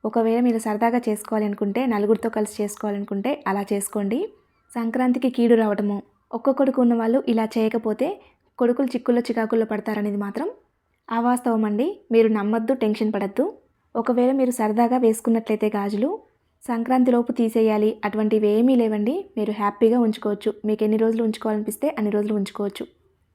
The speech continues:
ఇకనైనా వీడియో చూసి కామెంట్ చేస్తారని ఆశిస్తున్నాను.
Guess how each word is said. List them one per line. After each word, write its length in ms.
ఇకనైనా 520
వీడియో 260
చూసి 220
కామెంట్ 300
చేస్తారని 400
ఆశిస్తున్నాను. 560